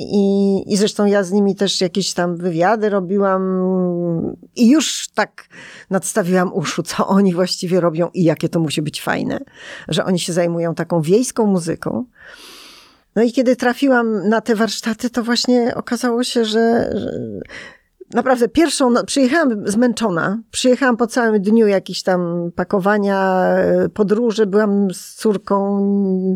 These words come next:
wtedy siedmioletnią i byłam bardzo zmęczona. I do-, dostałam swój domek kempingowy,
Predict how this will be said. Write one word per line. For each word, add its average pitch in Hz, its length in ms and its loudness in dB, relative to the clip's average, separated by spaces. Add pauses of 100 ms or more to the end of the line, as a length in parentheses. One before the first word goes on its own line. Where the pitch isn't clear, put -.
wtedy 185 400 0
siedmioletnią 202 840 0 (1160)
i 220 120 0
byłam 247 480 2
bardzo 311 340 0
zmęczona. 180 720 0 (1040)
I 285 240 2
do-, 277 180 0
dostałam 254 520 0
swój 196 280 0
domek 269 500 2 (120)
kempingowy, 233 640 2